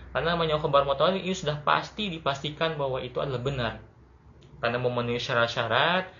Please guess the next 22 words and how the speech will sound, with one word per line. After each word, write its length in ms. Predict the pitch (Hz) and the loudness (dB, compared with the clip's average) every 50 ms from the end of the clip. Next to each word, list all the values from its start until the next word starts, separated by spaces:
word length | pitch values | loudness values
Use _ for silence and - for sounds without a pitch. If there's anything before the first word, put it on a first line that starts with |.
| - - - | -20 -4 0
dapat 400 | 113 113 - - 120 - - 127 | 0 2 2 2 0 0 -2 -4
diambilkan, 640 | 123 120 120 117 117 - - 117 101 - - 170 | -4 -2 -2 -2 -2 0 -2 -2 -2 -4 -8 -4
dapat 400 | 131 117 113 - 123 120 117 120 | 0 0 2 4 4 4 4 2
memberikan 400 | 117 117 113 113 110 110 120 117 | -2 -2 -2 -2 -2 -2 -2 -4
faidah 800 | 113 - - - - 127 120 120 127 117 110 117 131 156 180 185 - - - - - - _ - | -4 -6 -14 -2 2 2 2 2 2 -2 0 2 2 2 2 0 -2 -8 -16 -20 -20 -20 _ 2
bahwa 420 | 117 113 113 113 120 143 156 165 | 4 4 4 4 2 2 2 2
hadis 480 | 156 - - 131 123 123 131 165 175 - | 0 0 0 0 0 0 -2 -4 -6 -4
tersebut, 640 | - 151 151 - 147 120 117 131 156 160 160 - - | -4 -6 -4 -2 -4 -4 0 2 2 2 2 2 0
kabar 300 | 123 117 120 151 160 - | 2 2 4 2 2 2
tersebut 320 | 147 - - 143 147 160 156 127 | 0 -4 -2 0 0 0 0 -2
betul-betul 500 | 139 - - 139 127 127 127 - 160 160 | -4 -4 -2 0 0 0 2 2 0 0
dari 160 | 135 131 127 | 0 -2 0
baginda 400 | 120 120 120 123 147 156 160 139 | 0 -2 -2 -2 0 0 2 2
Rasulullah 380 | 131 127 - 131 131 143 160 160 | 2 0 -2 -2 -2 -2 -2 -2
Shallallahu 560 | - 135 120 113 117 131 131 135 135 131 120 | -2 -4 -6 -4 -4 -4 -4 -4 -4 -6 -8
Alaihi 180 | 110 110 117 | -6 -4 -4
Wasallam. 320 | 117 117 113 - 113 110 113 | -4 -4 -4 -6 -8 -8 -6
Tidak 240 | - 143 147 147 147 | -4 -2 0 0 0
perlu 220 | 143 147 151 147 | 0 0 0 0
lagi 100 | 160 165 | 0 0
dibahas 480 | 139 117 127 135 135 160 165 165 - - | 0 0 0 2 4 2 2 0 0 -2
perawinya. 560 | - 139 123 120 123 127 - 110 104 101 | 2 4 4 4 2 0 -4 -8 -10 -12